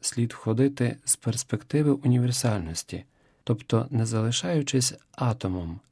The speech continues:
частинкою, яка має значення лише в цілості, але інтегруючись у нову життєву органічність вищого порядку, яка нас включає, але при цьому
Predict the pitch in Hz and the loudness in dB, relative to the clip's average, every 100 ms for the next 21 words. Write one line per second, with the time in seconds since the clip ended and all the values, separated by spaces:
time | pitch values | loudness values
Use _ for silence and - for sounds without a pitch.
0 | _ - 117 - - 131 101 95 90 90 | _ -6 -4 -4 2 2 2 -2 -8 -8
1 | - _ _ - 110 - 117 117 117 117 | -14 _ _ -2 -2 0 0 0 0 2
2 | 113 113 131 147 123 107 104 107 120 110 | 2 2 2 2 0 -2 -2 -2 -2 -2
3 | - - 131 107 95 - - - _ _ | -2 0 2 2 0 -6 -8 -12 _ _
4 | _ - 113 117 120 123 117 113 110 143 | _ -2 2 2 2 2 2 2 0 2
5 | 160 165 - 147 - - 127 120 117 147 | 0 0 0 0 -2 2 4 6 6 2
6 | 156 143 139 - 139 127 131 - 113 107 | 2 0 0 0 2 4 0 2 0 0
7 | 107 113 151 - 131 127 - 113 135 139 | 0 2 2 2 2 0 0 2 2 2
8 | - 139 139 143 143 107 - - 101 _ | -2 0 0 0 0 -2 -6 -8 -8 _
9 | _ - 104 - 101 95 - - - 107 | _ -4 -2 0 0 0 -4 -6 -6 -4
10 | - 98 82 82 - _ - 95 98 - | -2 -4 -4 -10 -16 _ -8 -6 -6 -8
11 | 98 - 151 127 90 | -6 0 4 2 0